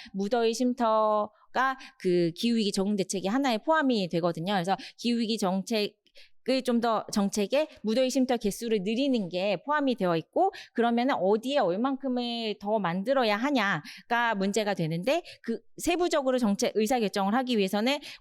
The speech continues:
결국은 공간적으로 취약한 지역이, 취약한 계층이 사는 지역이 도출이 되어야 이게 정책을, 어, 집행을 할 수 있는 부분이 있어서 이제 다음과 같은 식으로 해당 리스크가 어디에 어떤 식으로,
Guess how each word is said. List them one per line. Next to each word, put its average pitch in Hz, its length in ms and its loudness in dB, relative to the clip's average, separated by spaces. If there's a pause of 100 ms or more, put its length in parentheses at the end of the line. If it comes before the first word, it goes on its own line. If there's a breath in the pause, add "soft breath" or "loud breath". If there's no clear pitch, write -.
결국은 247 400 2
공간적으로 220 760 0
취약한 269 420 -2
지역이, 240 520 -2
취약한 294 400 -4
계층이 254 400 -2
사는 294 260 -6
지역이 190 240 -6
도출이 247 380 -4
되어야 165 420 2 (200 loud breath)
이게 190 380 0 (140 loud breath)
정책을, 220 880 0 (260 loud breath)
어, 170 160 -4
집행을 220 400 -2
할 302 120 4
수 294 140 -2
있는 208 180 0
부분이 196 320 0
있어서 180 420 -2 (220 loud breath)
이제 180 340 -4
다음과 214 360 0
같은 202 260 0
식으로 220 640 2 (1080 loud breath)
해당 285 580 0
리스크가 233 680 -2
어디에 233 500 2
어떤 240 360 2
식으로, 254 600 2